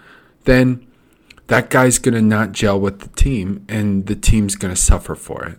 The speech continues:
So look for players that you think would fit the mold. And then finally,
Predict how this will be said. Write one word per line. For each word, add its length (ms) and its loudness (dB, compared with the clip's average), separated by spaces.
So 160 -2
look 260 0
for 140 -2
players 480 2
that 220 -2
you 160 0
think 320 2
would 140 -6
fit 280 -10
the 60 -14
mold. 500 -12
And 160 -2
then 120 2
finally, 720 0